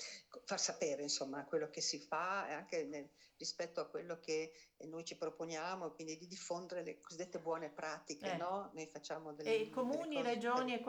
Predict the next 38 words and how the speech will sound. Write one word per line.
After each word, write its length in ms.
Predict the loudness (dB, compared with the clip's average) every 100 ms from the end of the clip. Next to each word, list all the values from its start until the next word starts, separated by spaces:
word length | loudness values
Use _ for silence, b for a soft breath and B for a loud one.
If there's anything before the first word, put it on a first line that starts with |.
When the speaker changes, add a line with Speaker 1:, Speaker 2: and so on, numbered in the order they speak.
| 2 4
Speaker 1:
eh. 120 | 2
Speaker 2:
quant'altro 260 | 2 2 0
si 160 | 0
muovono, 480 | -2 0 0 0 -4
si 140 | -4
svegliano, 580 | -6 -2 -2 -2 -4 -4
si 140 | -6 -4
attivano 560 | -4 -2 -2 -2 0
o 60 | 0
dormono 520 | 2 2 6 6 6
Speaker 1:
Sì, 200 | 4 4
beh, 180 | 4 4
noi 200 | 4 2
Speaker 2:
serenamente? 0 |
Speaker 1:
abbiamo, 340 | 2 -2 -2 -2
beh, 140 | -2
per 160 | -2 -4
quanto 240 | -4 -2
riguarda 240 | -2 -2 -2
la 60 | -6
nostra 60 |
associazione 560 | -6 -6 -4 -4 -2 -2
abbiamo 520 | -2 -4 -4 -8 -8
partner 400 | -4 -4 -4 -8
qui 140 | -8 -8
nei, 280 | -6 -8 -8
nei 260 | -8 -8
comuni, 480 | -8 -8 -2 -2 0
nella 160 | -2 -4
regione 240 | -6 -8
Friuli-Venezia 420 | -8 -8 -6 -4
Giulia, 600 | -4 -2 0 0 0 0 -2
che 100 | -6
tra 140 | -8
l'altro 220 | -8 -8
ci 100 | -10
sostiene, 560 | -10 -10 -4 0 0 -2
quindi 260 | -8 -8